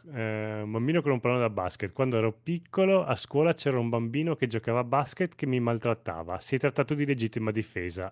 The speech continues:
nota, dice Blaze. E Adam non si difende mai, poverino, nota di Axel. Di, ah, nota di Alex, questo è il, è il recensore invece.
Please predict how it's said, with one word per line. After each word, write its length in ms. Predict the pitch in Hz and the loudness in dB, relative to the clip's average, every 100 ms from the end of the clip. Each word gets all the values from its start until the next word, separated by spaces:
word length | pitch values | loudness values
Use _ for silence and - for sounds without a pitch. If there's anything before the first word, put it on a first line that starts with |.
| - | -8
nota, 360 | 107 95 101 110 | -10 -8 -8 -8
dice 380 | 101 - 107 | -8 -6 -6
Blaze. 500 | 104 95 87 87 - - _ - _ _ _ _ - _ | -6 -6 -6 -8 -12 -20 _ -20 _ _ _ _ -20 _
E 140 | 165 | 2
Adam 420 | 156 170 170 214 202 _ _ _ _ _ - | 2 2 2 2 0 _ _ _ _ _ -2
non 120 | 143 | -2
si 120 | - | 0
difende 380 | 151 - 139 143 | -2 0 0 2
mai, 300 | 123 87 90 | 0 -2 -6
poverino, 600 | - 90 92 85 85 98 | -6 -4 -4 -4 -6 -8
nota 260 | 101 90 90 | -8 -8 -8
di 160 | 95 | -8
Axel. 440 | 85 - - 92 95 _ _ _ _ _ - | -10 -14 -12 -12 -12 _ _ _ _ _ -4
Di, 100 | 139 | -2
ah, 220 | 120 110 | 0 0
nota 380 | 143 151 127 131 | 0 0 2 2
di 160 | 117 | 2
Alex, 340 | 107 98 104 - | 2 0 -2 -4
questo 280 | 113 - 110 | -6 0 0
è 180 | 104 | 0
il, 160 | 98 98 | -2 -4
è 400 | 95 92 98 101 95 | -6 -6 -8 -8 -10
il 80 | |
recensore 680 | 92 92 - 90 - 87 85 | -10 -12 -10 -10 -10 -12 -12
invece. 380 | 85 85 - | -14 -16 -18